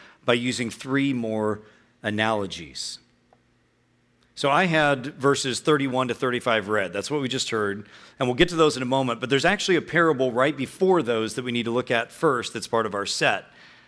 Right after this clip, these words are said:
And it's called the parable in the we-, of the weeds in the field, or as we usually call it, the parable of the wheat and the weeds. And in one of my typings of that this week, I accidentally typed the wheat and the weed, and I thought,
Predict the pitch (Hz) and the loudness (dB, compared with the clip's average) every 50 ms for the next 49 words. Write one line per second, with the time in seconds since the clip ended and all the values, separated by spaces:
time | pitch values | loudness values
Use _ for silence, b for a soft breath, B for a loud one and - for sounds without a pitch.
0 | b b b b b b b b 143 139 135 135 - - 175 185 196 185 147 143 | b b b b b b b b 0 2 2 0 2 4 6 6 6 4 2 0
1 | 139 - - 139 165 170 170 165 139 147 156 151 143 143 151 - 143 135 127 123 | -2 -2 0 2 4 4 4 4 2 4 4 4 4 4 2 0 -2 -2 -2 -2
2 | 113 123 143 160 190 143 120 117 127 120 143 160 160 139 - 139 131 117 - - | -2 0 -2 -2 0 -2 -2 -2 -2 0 2 2 0 0 -2 -4 -6 -6 -4 -2
3 | 139 139 143 139 139 143 143 165 160 131 127 127 123 120 104 110 127 147 160 165 | 0 0 2 2 0 0 -2 -4 -2 2 2 2 2 2 -2 -2 0 0 0 0
4 | 156 143 143 135 107 120 123 120 - - 120 117 120 117 117 120 - B B B | 0 0 -2 -2 -2 -2 -4 -4 0 2 4 4 4 4 2 0 -4 B B B
5 | B B B B B - - - 147 151 147 147 135 143 135 127 104 104 120 113 | B B B B B -4 0 4 6 6 6 6 4 2 2 2 0 -2 -6 -6
6 | 110 123 135 139 143 139 - - - _ - 139 120 117 110 101 98 120 151 156 | -2 -2 -2 -2 -2 -4 -8 -12 -14 _ -8 -6 -4 -4 -4 -4 -4 -2 -2 -2
7 | 135 110 95 95 98 107 104 - - 113 104 104 101 98 95 B B B B B | -2 -4 -6 -6 -8 -6 -6 -4 -4 -4 -4 -4 -6 -8 -10 B B B B B
8 | _ _ _ _ - - - 120 113 117 123 120 117 113 110 - 131 127 - 135 | _ _ _ _ -18 -10 -6 -2 0 0 2 2 2 0 2 2 2 2 2 0
9 | 123 110 104 113 107 120 117 113 123 117 - - 127 120 95 - 113 110 113 - | -6 -8 -6 0 2 2 2 2 -2 -8 -4 0 0 0 0 0 0 0 0 0
10 | - 131 113 107 101 123 117 107 98 - 107 110 104 101 120 127 139 143 135 120 | -4 -6 -6 -4 0 0 0 0 -2 -6 -8 -6 -6 -2 -4 -4 -4 -4 -6 -6
11 | 110 107 101 98 113 135 135 120 107 98 92 95 101 98 101 98 - 117 104 101 | -6 -4 -6 -2 -2 -2 -2 -2 -4 -6 -6 -6 -4 -4 -4 -2 0 0 2 2
12 | 104 - - | 0 -2 -6